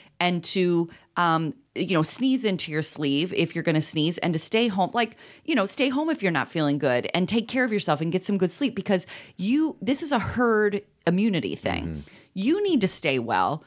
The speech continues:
Speaker 1: so people who are more at risk stay well.
Speaker 2: Yeah.
Speaker 1: Like, y-, you're part of the bigger picture. So in a way, we can teach our children, you don't have to freak out.
Speaker 2: Sure.
Speaker 1: But you do need to stay healthy for the sake of other people.
Speaker 2: Yeah.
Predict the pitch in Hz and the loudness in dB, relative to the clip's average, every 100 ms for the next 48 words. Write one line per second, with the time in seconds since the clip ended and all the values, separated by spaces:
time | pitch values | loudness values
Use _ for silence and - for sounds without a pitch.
0 | - - 190 - 220 220 185 180 185 175 | -8 -2 -2 0 -4 0 0 0 -4 -2
1 | - 147 156 202 233 165 139 135 - - | 0 0 0 2 2 0 0 0 -2 -8
2 | - _ _ - - 151 131 98 78 101 | -14 _ _ -12 -6 -2 0 2 0 2
3 | 92 71 _ - 170 - - _ _ _ | 0 -2 _ -2 -2 -4 -20 _ _ _
4 | _ _ - 180 _ 180 202 339 359 254 | _ _ -14 -14 _ -4 0 0 0 0
5 | 208 170 170 156 214 233 - 127 - 180 | 0 0 0 0 0 -2 -2 -2 0 2
6 | 185 180 220 285 190 127 127 - - 196 | 2 0 0 2 2 2 0 -6 -6 0
7 | 208 202 - 185 165 147 - 240 208 139 | 2 0 0 -2 0 0 2 2 2 2
8 | 127 131 - - _ _ _ _ - 190 | 0 -2 -6 -20 _ _ _ _ -8 -2
9 | 370 381 269 - 160 - _ 185 185 139 | 0 2 0 0 -6 -8 _ -2 0 0
10 | 208 123 69 - 160 110 - 214 196 185 | 0 0 0 -2 -2 -2 -4 -4 -2 -2
11 | 254 311 233 294 294 214 175 175 - 165 | 0 0 0 0 2 0 0 -4 0 0
12 | 160 226 233 170 147 131 175 160 151 160 | 2 0 0 0 0 0 -2 0 0 0
13 | 156 139 120 123 - 202 - 73 - | 0 0 0 -2 -2 -2 0 -4 -4